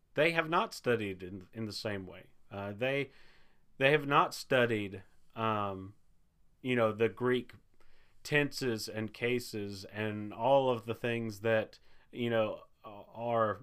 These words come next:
reserved, I guess you could say, for, for scholars. Um, you know, we look at commentaries and we read books and we do all kinds of stuff,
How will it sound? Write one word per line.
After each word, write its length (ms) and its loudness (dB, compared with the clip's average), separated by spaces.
reserved, 800 0
I 100 -4
guess 280 -2
you 60 -10
could 140 -8
say, 180 -2
for, 360 -10
for 140 -10
scholars. 840 0
Um, 340 -4
you 80 -8
know, 120 0
we 80 0
look 200 -2
at 140 -8
commentaries 960 0
and 100 -6
we 120 -6
read 360 -4
books 480 -2
and 160 -4
we 120 -6
do 240 0
all 140 2
kinds 340 -4
of 100 -16
stuff, 400 -4